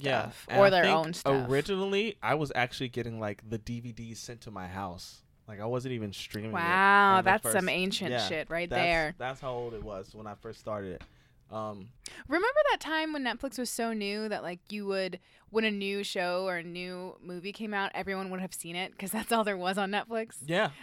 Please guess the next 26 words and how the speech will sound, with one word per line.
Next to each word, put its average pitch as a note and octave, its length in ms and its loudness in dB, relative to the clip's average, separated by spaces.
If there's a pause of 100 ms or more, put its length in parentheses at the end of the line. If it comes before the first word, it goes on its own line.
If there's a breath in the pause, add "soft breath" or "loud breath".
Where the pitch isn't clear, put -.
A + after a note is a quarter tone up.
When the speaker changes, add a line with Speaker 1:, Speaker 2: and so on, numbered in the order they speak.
Speaker 2:
Like, A3+ 220 4
"Oh, A#4 160 8
Captain G4 300 4
America, F#4 500 4
the D4+ 80 -2
first E4+ 240 0
Captain E4 220 0
America's E4+ 360 2
on C4+ 140 4
Netflix." G#3+ 460 0
And, G#3+ 100 -4
like, G#3 140 -4
that G3+ 120 4
next G3 280 -4
weekend, G3 320 -4
everyone F#3 360 0
watched E3+ 300 0
it. G3+ 40 4
And F#3 120 2
on F#3 140 0
Facebook, G3 360 0
they're G#3 120 -2
like, G#3+ 180 2
"Oh, F4+ 120 0
my G4+ 200 -2
God." G4+ 460 -4